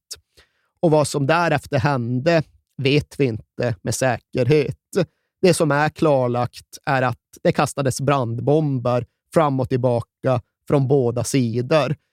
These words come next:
Och sen är det kanske inte livsviktigt att klargöra exakt vilken brandbomb från vilken sida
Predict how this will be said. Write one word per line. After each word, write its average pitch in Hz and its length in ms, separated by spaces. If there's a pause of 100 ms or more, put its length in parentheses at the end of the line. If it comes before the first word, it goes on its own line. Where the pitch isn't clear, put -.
(160)
Och - 100
sen 139 160
är 120 140
det 139 60
kanske 147 220
inte 135 180
livsviktigt - 1500 (300)
att - 260 (340)
klargöra 135 1080 (400)
exakt - 420
vilken 135 640
brandbomb 127 920 (180)
från 131 220
vilken 135 560
sida 123 680